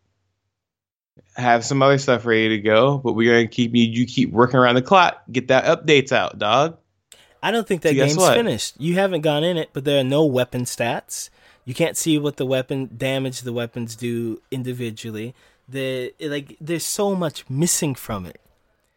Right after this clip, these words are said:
Speaker 2: It's good.
Speaker 1: Well, if they don't wanna have it in there.
Speaker 2: I don't. Th-,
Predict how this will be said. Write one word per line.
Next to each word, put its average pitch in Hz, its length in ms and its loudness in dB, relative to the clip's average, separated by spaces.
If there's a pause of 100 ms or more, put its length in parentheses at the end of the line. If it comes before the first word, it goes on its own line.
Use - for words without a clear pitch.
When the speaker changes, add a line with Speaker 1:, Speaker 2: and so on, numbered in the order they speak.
(420)
Speaker 2:
It's - 220 -2
good. 175 280 0
Speaker 1:
Well, 202 100 6
if 208 60 -2
they 226 100 4
don't 233 180 6
wanna 254 240 6
have 339 160 -2
it 131 140 2
in 107 100 -8
there. 107 240 -10 (240)
Speaker 2:
I 170 80 -4
don't. 180 180 -2
Th-, - 120 -20